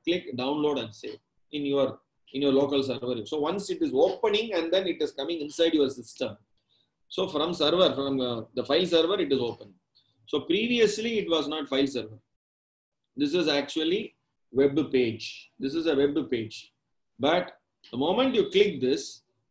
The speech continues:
it is taking you to a file server. What is a file server? Drive, Google Drive. This is a file server.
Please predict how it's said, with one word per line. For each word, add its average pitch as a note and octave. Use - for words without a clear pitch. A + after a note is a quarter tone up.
it C#3+
is -
taking F#3
you A3+
to F#3
a D3+
file F3+
server. C3
What F3+
is F3+
a E3+
file D3+
server? C#3+
Drive, C3
Google C#3
Drive. A2+
This C#3
is D3+
a -
file D3
server. C3+